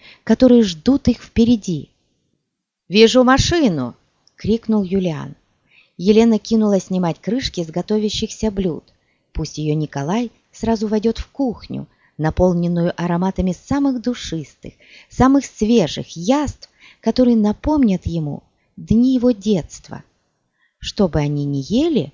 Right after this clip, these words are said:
в их космосе, а такого там не получишь. А потом она помчалась к двери и встала рядом со своим мужем, наблюдая, как сестра Карлота спускается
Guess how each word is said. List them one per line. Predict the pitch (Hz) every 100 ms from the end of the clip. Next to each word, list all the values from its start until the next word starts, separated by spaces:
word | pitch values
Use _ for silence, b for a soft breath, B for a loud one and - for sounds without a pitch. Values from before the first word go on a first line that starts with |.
| -
в | 147
их | 165
космосе, | - 131 - 135 127 - 131 _ -
а | 151
такого | - 139 - 262 359 190 - _ _ -
там | 156 165
не | 190
получишь. | - 277 226 147 - 175 - - _ _ _ _ _ b b b b
А | 226
потом | 294 285 370
она | 320 294
помчалась | 262 240 262 240 208 180
к |
двери | 170 175 165 147 196 _ -
и | 220
встала | - 254 240
рядом | 226 220
со | 196 196
своим | - 185 175
мужем, | 190 302 247 143 - b b b
наблюдая, | 202 220 247 269 254
как | 233 220
сестра | - 208 - 208
Карлота | - 190 240 330 285
спускается | - 226 - 262 269 254 240